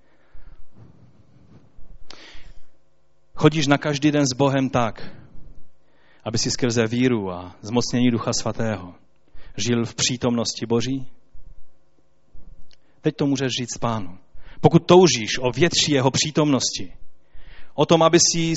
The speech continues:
s ním chodil víc pravidelně, pokud si uvědomuješ, že tvá komůrka zeje prázdnotou den za dnem, že vlastně do své komůrky se nezavřeš.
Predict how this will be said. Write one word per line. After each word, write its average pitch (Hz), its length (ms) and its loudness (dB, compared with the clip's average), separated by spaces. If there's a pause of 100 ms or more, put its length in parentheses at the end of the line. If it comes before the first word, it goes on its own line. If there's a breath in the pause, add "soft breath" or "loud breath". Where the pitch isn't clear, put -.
s - 20 2
ním 165 120 2
chodil 156 320 4
víc 156 180 0
pravidelně, 160 760 4 (520 loud breath)
pokud - 240 6
si - 120 2
uvědomuješ, 165 580 6
že 156 80 6
tvá 160 180 6
komůrka 170 680 0 (120)
zeje 156 180 6
prázdnotou 165 720 4
den 156 260 2
za 156 140 4
dnem, 147 460 2 (1120)
že 156 120 4
vlastně 170 300 6
do 165 100 8
své 165 200 6
komůrky 180 480 4
se 160 140 4
nezavřeš. 165 520 2